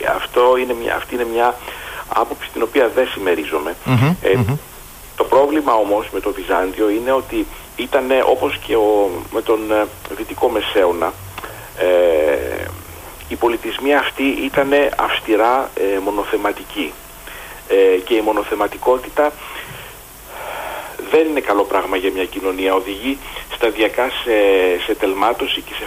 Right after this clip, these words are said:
Speaker 1: φτύση. Λοιπόν, ε, εκείνη την εποχή,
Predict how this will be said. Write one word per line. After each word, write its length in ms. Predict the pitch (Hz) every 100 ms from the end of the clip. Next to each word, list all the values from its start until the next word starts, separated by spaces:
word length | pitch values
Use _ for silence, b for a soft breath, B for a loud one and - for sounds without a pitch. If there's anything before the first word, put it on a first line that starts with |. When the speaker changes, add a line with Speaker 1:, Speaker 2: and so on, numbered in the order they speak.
| -
Speaker 1:
φτύση. 460 | - 117 101 - - - - B B B B -
Λοιπόν, 380 | - 101 90 - B B B -
ε, 100 | 101 98 92 85 98 -
εκείνη 320 | - 143 151
την 180 | 147 131
εποχή, 500 | - 98 - 302